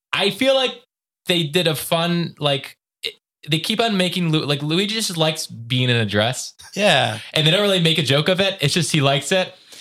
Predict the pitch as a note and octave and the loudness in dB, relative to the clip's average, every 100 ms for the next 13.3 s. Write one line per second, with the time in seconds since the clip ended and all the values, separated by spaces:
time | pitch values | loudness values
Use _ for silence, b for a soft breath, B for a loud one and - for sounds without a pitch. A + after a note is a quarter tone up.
0 | B B E3 E3 - - D#3+ G3 G3+ F#3 | B B 0 0 -4 -4 -2 0 2 4
1 | F3+ F3 E3 D#3+ E3 E3 D3 D3 D#3 F3 | 2 0 0 0 2 0 0 0 2 0
2 | D#3+ D3+ E3 D#3+ E3 F3 E3+ B - D#3 | -2 -2 2 2 2 2 -2 B -4 -2
3 | - F3+ G#3 G#3 G3 F#3+ F3 G3+ G3+ G3+ | 0 0 0 0 -2 -4 0 2 2 0
4 | G3 G#3 G3+ G#3 F#3+ F#3+ G3+ G3+ - - | 0 0 0 0 0 -2 -2 -2 -10 -20
5 | - F#3+ G3 G3 E3 - B2 A#2+ C3 C#3 | -2 4 4 4 2 0 0 2 4 4
6 | C#3+ C#3 - - B2 A#2 B2 C#3+ C3 B2+ | 2 0 -6 -4 2 2 0 0 0 0
7 | - - A#2+ A2+ G#2+ - B2 A#2+ A#2+ A#2+ | -6 -6 -4 -4 -6 -4 -2 0 0 -2
8 | A#2+ A#2+ - B2+ A#2+ A2+ A2+ - _ _ | -2 -4 -4 0 2 0 -4 -10 _ _
9 | _ _ _ _ - C3 A#2+ - B2 - | _ _ _ _ -6 -2 -2 0 0 0
10 | A#2 A2+ G#2 A#2+ D3 E3 G3 D3 C#3+ E3 | -2 -2 -2 0 0 2 2 2 2 2
11 | D#3+ D#3 - C#3 G3 A#3 F#3+ F3+ _ _ | 2 0 -4 2 4 4 2 -2 _ _
12 | _ D#3+ D#3+ E3+ F#3+ F#3+ F3 - A#2+ C3+ | _ -2 2 2 2 2 0 -2 -2 2
13 | C3+ F3+ | 2 2